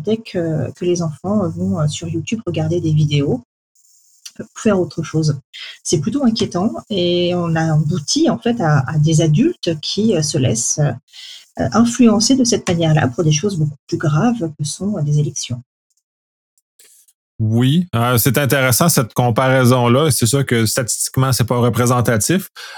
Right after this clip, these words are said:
Speaker 2: mais, euh, quand même un, un, quand même un signe de, de ce changement-là. Je, pour mes enfants, euh,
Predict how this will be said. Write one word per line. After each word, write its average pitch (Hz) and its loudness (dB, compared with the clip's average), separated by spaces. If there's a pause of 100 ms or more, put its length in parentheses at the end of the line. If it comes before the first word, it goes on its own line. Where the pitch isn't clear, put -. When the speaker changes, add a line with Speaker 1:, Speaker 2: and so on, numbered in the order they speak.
Speaker 2:
mais, 120 2
euh, 120 4
quand 123 4
même 143 6
un, 117 4
un, 110 4
quand 123 2
même 143 6
un 120 6
signe 151 4
de, 120 6
de 107 6
ce 117 2
changement-là. 123 4
Je, 113 4 (220)
pour 143 6
mes 127 8
enfants, 123 2
euh, 120 4